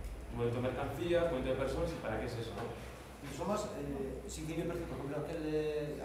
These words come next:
Speaker 2: aquel debate que estamos varios grupos, los del Nutrico, por ejemplo, que a mí más de una vez nos han dicho que la lucha contra el tav, para ellos, para ellos es como el reagrupamiento con todos.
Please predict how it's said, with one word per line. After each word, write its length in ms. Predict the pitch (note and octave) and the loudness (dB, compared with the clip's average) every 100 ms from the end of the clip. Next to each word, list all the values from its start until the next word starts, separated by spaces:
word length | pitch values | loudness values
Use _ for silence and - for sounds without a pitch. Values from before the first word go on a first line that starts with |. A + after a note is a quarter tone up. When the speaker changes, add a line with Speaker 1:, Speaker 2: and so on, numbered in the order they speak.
| - - | -6 -4
Speaker 2:
aquel 140 | D#3+ D#3 | 0 4
debate 200 | D#3 D3+ | 4 2
que 60 | |
estamos 320 | - D3 C#3+ C#3 | 0 0 0 2
varios 280 | D3 D3+ | 0 0
grupos, 260 | C#3+ D#3 D#3 | -2 -2 -2
los 100 | A#2+ | -2
del 100 | A#2+ B2 | 0 0
Nutrico, 360 | - G3 G3 | 0 -2 -2
por 140 | C3 C3 | -2 -4
ejemplo, 260 | C#3 C#3 | -4 -4
que 60 | C#3 | 0
a 40 | |
mí 160 | C3 C3 | 0 0
más 120 | B2 B2 | -2 -2
de 60 | |
una 140 | A2+ A2+ | -2 -4
vez 140 | A#2 | -4
nos 120 | A2+ | -4
han 80 | A#2+ | -4
dicho 300 | C#3 - F3 F3 - - - - - - - | -4 -4 -6 -8 -12 -16 -18 -18 -16 -16 -8
que 160 | D#3+ | 0
la 200 | D3+ - | 6 6
lucha 180 | G3 - | 6 6
contra 220 | A3 G3+ G#3 | 4 4 4
el 80 | |
tav, 160 | A3+ A3+ | 4 2
para 140 | - F#3+ | 4 4
ellos, 220 | A#3+ A#3+ - - - | 4 2 0 -4 -4
para 140 | - - | 0 2
ellos 240 | A#3 A#3 | 2 2
es 260 | A#3 - - - - - | 0 -2 -8 -10 -10 -4
como 160 | E3 E3+ | 0 6
el 60 | |
reagrupamiento 640 | E3+ - - D#3+ F#3+ A3 F#3+ | 8 6 6 4 4 4 4
con 160 | - | 4
todos. 280 | - G2+ | 2 -2